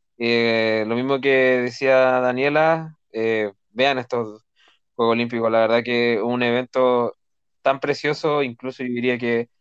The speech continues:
podría superar en, en belleza deportiva lo que es el Mundial. Y es cada cuatro años, así que hay que aprovechar bastante el mes que son los Juegos Olímpicos y, y ver estos deportes y, y, y por sobre todo hacer que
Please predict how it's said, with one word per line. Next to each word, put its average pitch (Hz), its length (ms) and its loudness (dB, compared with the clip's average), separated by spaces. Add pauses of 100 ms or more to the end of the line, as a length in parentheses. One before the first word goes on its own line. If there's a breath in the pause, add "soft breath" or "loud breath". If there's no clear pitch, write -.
(420)
podría 120 300 2
superar 117 400 0
en, 127 760 -4
en 104 540 -6
belleza 117 420 0
deportiva 123 480 2
lo 117 120 0
que 120 200 2
es 120 40 2
el 120 100 -2
Mundial. 117 540 -2 (760)
Y 110 720 0
es 120 120 0
cada 143 200 2
cuatro 139 260 4
años, 120 280 0
así 117 220 -14
que 120 80 2
hay 123 100 0
que - 100 0
aprovechar 120 480 0
bastante 123 460 -2
el 127 80 -4
mes 135 440 -4
que 120 120 -10
son 127 180 -2
los 127 100 2
Juegos 127 180 2
Olímpicos 131 420 -2
y, 104 260 -6 (880)
y 98 100 -20
ver 151 160 4
estos 131 200 2
deportes 113 440 2
y, 107 480 -4
y, 117 120 -6
y 110 80 -10 (280)
por 120 140 0
sobre 120 280 2
todo 139 200 6
hacer 143 280 0
que 123 640 2